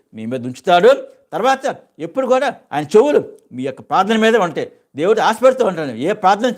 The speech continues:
చేసి మీ యొక్క ఏ కోరికలు ఉన్నాయో, ఈరోజు నువ్వు ఉద్యోగం గురించి ఆశపడుతున్నావా? మీ పిల్ల మంచి చదువు గురించి,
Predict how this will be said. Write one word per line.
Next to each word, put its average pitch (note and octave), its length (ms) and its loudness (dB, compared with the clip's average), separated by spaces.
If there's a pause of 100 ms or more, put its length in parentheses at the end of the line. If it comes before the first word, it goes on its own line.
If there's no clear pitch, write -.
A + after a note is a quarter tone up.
చేసి C4+ 260 0 (240)
మీ C3+ 60 -8
యొక్క C#3+ 160 -6
ఏ F#3 120 2
కోరికలు A#3+ 300 4
ఉన్నాయో, C4+ 300 4 (300)
ఈరోజు B2+ 160 -10
నువ్వు C3 160 -10
ఉద్యోగం D#3+ 180 -6
గురించి D#3+ 160 -4
ఆశపడుతున్నావా? A3+ 680 2 (260)
మీ B2 60 -16
పిల్ల E3+ 260 -6
మంచి F3+ 260 -10
చదువు A3+ 340 2
గురించి, B3 400 0